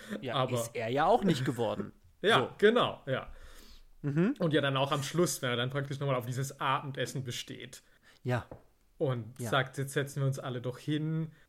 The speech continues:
Speaker 2: Wer möchte das Tischgebet sprechen?“ Und dieser Moralkodex ist dann eben halt auch so die Frage, was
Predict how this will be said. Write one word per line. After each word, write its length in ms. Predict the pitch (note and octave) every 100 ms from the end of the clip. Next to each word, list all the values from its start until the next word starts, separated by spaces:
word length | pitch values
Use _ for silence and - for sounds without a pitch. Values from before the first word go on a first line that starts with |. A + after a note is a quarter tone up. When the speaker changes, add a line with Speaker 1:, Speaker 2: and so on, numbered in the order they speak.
| -
Speaker 2:
Wer 300 | C3+ - C3+
möchte 340 | C3+ C#3+ C#3+
das 180 | C3 B2+
Tischgebet 640 | - D3+ - D#3+ C3 D3 C#3+
sprechen?“ 720 | - C3 C3+ C3+ C#3+ C#3 C#3 - _ _
Und 260 | F#3+ E3+ - _ _ -
dieser 180 | D#3+ G3
Moralkodex 680 | F3 D#3 F#3 G#3+ A3 G3 G3
ist 140 | G3+
dann 80 | G3
eben 200 | F#3 F3+
halt 120 | F3
auch 120 | F3+ D#3
so 100 | D#3
die 100 | D3+
Frage, 640 | - D3 E3 F3+ F#3 F3 - _ _ _ _ -
was 680 | C3 D3 E3 - - -